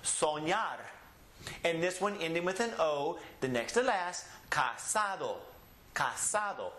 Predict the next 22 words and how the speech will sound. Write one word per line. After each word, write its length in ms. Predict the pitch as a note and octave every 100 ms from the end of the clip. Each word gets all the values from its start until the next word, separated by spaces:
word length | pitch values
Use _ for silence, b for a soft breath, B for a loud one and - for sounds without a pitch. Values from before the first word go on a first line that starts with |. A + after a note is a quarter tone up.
| -
So 220 | - A#3 - B -
all 280 | F3 F#3 A3+
the 80 | C4+
rules 340 | F3+ D#3 D#3+
are 60 | E3+
kinda 260 | E3+ D#3 D#3
coming 320 | E3 D3+ D3+
together 480 | D#3 C#3+ C#3 C#3 C#3
with 180 | C#3
our 80 | D3
pronunciation. 800 | C#3 D3+ C3 C3+ C#3+ D3+ D3+ C3+
We 120 | A#2+
learned 340 | A#2+ C#3 D3 C#3+
the 80 | C3
vowels. 440 | C#3 C#3 F3 A#3 B B
We 140 | F3+ F#3
learned 320 | F3+ F#3 F#3
the 120 | G3
sounds 460 | F#3+ G3+ E3 E3 F3
of 80 |
the 80 | F3
letters. 680 | F#3+ A3 B3 A#2 - - -